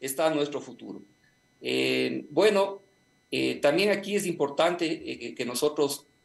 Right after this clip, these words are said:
mencionemos que después de la entrevista, de la cita que nos dio el ministro Santos en, en noviembre, justo el día de nuestra asamblea,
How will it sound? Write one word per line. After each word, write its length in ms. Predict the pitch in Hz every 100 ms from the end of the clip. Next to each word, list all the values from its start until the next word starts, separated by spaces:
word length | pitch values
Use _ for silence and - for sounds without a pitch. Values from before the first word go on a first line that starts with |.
| _ _ _ - - _ _
mencionemos 720 | 135 139 135 131 139 170 160 -
que 120 | 127
después 440 | 127 - 190 202
de 100 | 170
la 360 | 147 131 - - _ _ _ -
entrevista, 960 | 123 123 131 160 202 - 175 170 - -
de 120 | 120
la 380 | 117 117 113 113
cita 360 | - 180 160
que 80 | 151
nos 140 | 123
dio 260 | 120 156 165
el 120 | 135
ministro 300 | 123 147 147
Santos 600 | 139 165 165 160 151 - _ _ _ _ _ -
en, 280 | 127 123
en 100 | 135
noviembre, 680 | 123 123 165 185 151 151 156
justo 240 | 147 151 147
el 60 |
día 120 | 147
de 60 | 147
nuestra 220 | 139 151
asamblea, 520 | 156 147 131 139 151